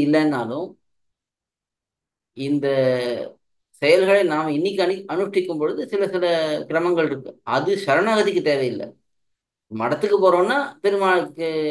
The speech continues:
பெருமாளை சேவிக்க போறோம், இல்ல ஆச்சாரியனை சேவிக்க போறோம்னா தீர்த்தம் ஆடிட்டு போகணுங்கிறது அந்தந்த விஷயங்களுக்கு ஏற்பட்ட கிரமம், சரணாகதிக்கு ஏற்பட்ட கிரமம்.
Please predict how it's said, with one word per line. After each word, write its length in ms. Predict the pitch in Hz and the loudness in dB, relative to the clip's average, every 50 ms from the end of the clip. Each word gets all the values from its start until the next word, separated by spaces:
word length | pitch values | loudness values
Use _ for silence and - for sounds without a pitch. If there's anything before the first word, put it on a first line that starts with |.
| 147 151 151 151 147 | -4 -2 -4 -2 -2
பெருமாளை 320 | 165 170 170 165 160 156 | -2 0 0 0 0 0
சேவிக்க 260 | 135 151 151 151 147 131 | 2 0 0 0 -2 -4
போறோம், 240 | 131 139 151 170 175 | -4 -4 -2 -2 -2
இல்ல 220 | 160 151 147 147 | -2 0 0 0
ஆச்சாரியனை 300 | 143 160 156 151 147 143 | 0 0 -2 -2 -2 -6
சேவிக்க 260 | 135 143 143 139 - | -4 -4 -6 -6 -6
போறோம்னா 220 | 135 135 175 208 - | -8 -6 -6 -4 2
தீர்த்தம் 300 | 180 185 180 175 170 165 | 2 2 2 2 0 0
ஆடிட்டு 240 | 160 156 147 147 135 143 | 0 0 -2 -2 -4 -4
போகணுங்கிறது 560 | 147 147 143 139 139 147 170 220 262 - - _ _ _ _ _ _ _ _ _ _ _ | -4 -4 -2 -2 -2 -2 -2 -4 -6 -6 -10 _ _ _ _ _ _ _ _ _ _ _
அந்தந்த 540 | - 107 107 117 139 165 196 208 208 202 214 202 190 | -16 -10 -4 -2 0 2 2 2 2 2 4 4 4
விஷயங்களுக்கு 400 | 180 190 208 214 208 208 190 170 | 4 4 2 4 6 6 6 6
ஏற்பட்ட 380 | 170 165 147 - 151 131 139 | 4 2 2 0 -4 -4 -4
கிரமம், 400 | - 127 123 120 110 - - - _ _ _ _ - - | -6 -4 -6 -6 -6 -8 -12 -16 _ _ _ _ -10 -2
சரணாகதிக்கு 480 | 131 127 147 180 196 190 170 160 139 139 | -2 0 2 4 4 4 4 2 0 0
ஏற்பட்ட 220 | 127 131 120 - | -2 -2 -6 -6
கிரமம். 520 | 123 123 120 117 113 113 110 110 - - | -6 -6 -6 -6 -6 -8 -10 -12 -14 -18